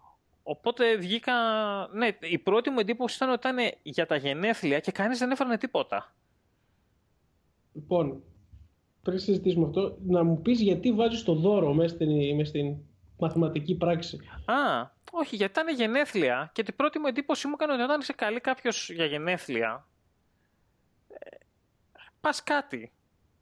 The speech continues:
Speaker 1: Εκεί μου έκανε εντύπωση ότι κανένας δεν είχε φέρει τίποτα.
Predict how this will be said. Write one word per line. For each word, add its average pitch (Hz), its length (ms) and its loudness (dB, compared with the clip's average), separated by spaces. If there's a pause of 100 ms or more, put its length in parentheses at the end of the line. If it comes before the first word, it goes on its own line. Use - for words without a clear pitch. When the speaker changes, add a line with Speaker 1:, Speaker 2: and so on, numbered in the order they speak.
(320)
Speaker 1:
Εκεί 247 300 -4
μου 339 120 -4
έκανε 339 200 0
εντύπωση 277 280 -2
ότι - 120 -20
κανένας 285 360 0
δεν 302 100 0
είχε 277 100 2
φέρει 277 180 -2
τίποτα. - 540 -4